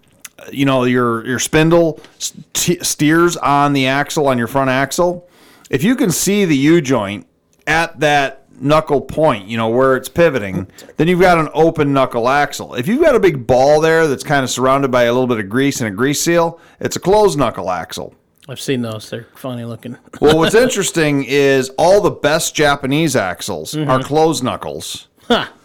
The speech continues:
Speaker 1: And all the worst American axles are closed knuckles.
Speaker 2: Interesting.
Speaker 1: We built open knuckles better,
Speaker 2: What,
Speaker 1: so it's
Speaker 2: what came first, the U S or the Japanese versions?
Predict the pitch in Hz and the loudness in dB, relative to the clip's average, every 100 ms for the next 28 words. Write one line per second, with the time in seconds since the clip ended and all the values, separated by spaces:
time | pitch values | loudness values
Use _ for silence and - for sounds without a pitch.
0 | - _ _ 151 147 143 139 135 135 120 | -20 _ _ 0 2 2 2 0 -2 -6
1 | _ _ - 165 156 139 127 180 208 - | _ _ 0 2 2 0 2 4 4 2
2 | - 131 160 185 - 113 101 - 113 92 | -2 0 2 2 0 -4 -4 -6 -8 -10
3 | - 110 - 117 104 101 87 53 - - | -8 -8 -4 -4 -4 -6 -10 -12 -16 -16
4 | - 143 123 127 - 117 135 - _ _ | -10 -8 -8 -10 -14 -14 -14 -16 _ _
5 | _ _ _ - 127 143 151 131 151 151 | _ _ _ -2 2 4 4 2 2 2
6 | 147 127 120 110 110 131 117 139 123 120 | 2 -2 -2 -4 -2 0 0 0 0 -2
7 | 135 151 151 160 139 120 151 113 - 123 | -2 -2 -2 -4 -6 -4 -6 -6 -8 -4
8 | 135 127 127 110 110 123 113 127 113 123 | -4 -4 -6 -8 -10 -10 -8 -8 -8 -12
9 | 113 113 110 | -16 -16 -18